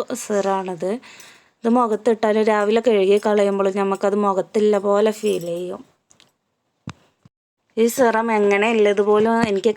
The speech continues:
കാണിച്ചു തരാൻ കഴിയില്ല, കാരണം അത്രത്തോളം ഞാനിത് യൂസ് ചെയ്തു. ഇതിൻ്റെ സ്മെല്ല് വന്നിട്ട്, ഏർ, നമ്മൾ സോപ്പൊക്കെ വാങ്ങുമ്പോൾ ഫസ്റ്റ് ഓപ്പൺ ചെയ്യുമ്പോൾ ഭയങ്കര സ്മെല്ല് ആയിരിക്കും. പിന്നെ അത് തേക്ക്, നമ്മൾ അത് യൂസ് ചെയ്യാൻ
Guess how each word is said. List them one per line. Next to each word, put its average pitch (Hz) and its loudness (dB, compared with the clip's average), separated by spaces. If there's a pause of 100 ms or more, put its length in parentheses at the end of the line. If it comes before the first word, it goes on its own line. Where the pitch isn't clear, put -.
കാണിച്ചു 190 -2
തരാൻ 190 -2
കഴിയില്ല, 180 -2 (100)
കാരണം 196 -6 (140)
അത്രത്തോളം 196 -4
ഞാനിത് 202 -2 (120)
യൂസ് 180 -10
ചെയ്തു. 175 -8 (1800)
ഇതിൻ്റെ 262 4
സ്മെല്ല് 233 4
വന്നിട്ട്, 214 2 (340)
ഏർ, 196 -4 (540)
നമ്മൾ 254 4 (100)
സോപ്പൊക്കെ 226 0
വാങ്ങുമ്പോൾ 208 -2
ഫസ്റ്റ് 208 -4
ഓപ്പൺ 208 -4
ചെയ്യുമ്പോൾ 196 -4
ഭയങ്കര 190 -4
സ്മെല്ല് 175 -4
ആയിരിക്കും. 165 -8
പിന്നെ 202 -6
അത് 208 -8
തേക്ക്, 208 -4 (120)
നമ്മൾ 214 -4
അത് - -12 (340)
യൂസ് 240 2
ചെയ്യാൻ 240 2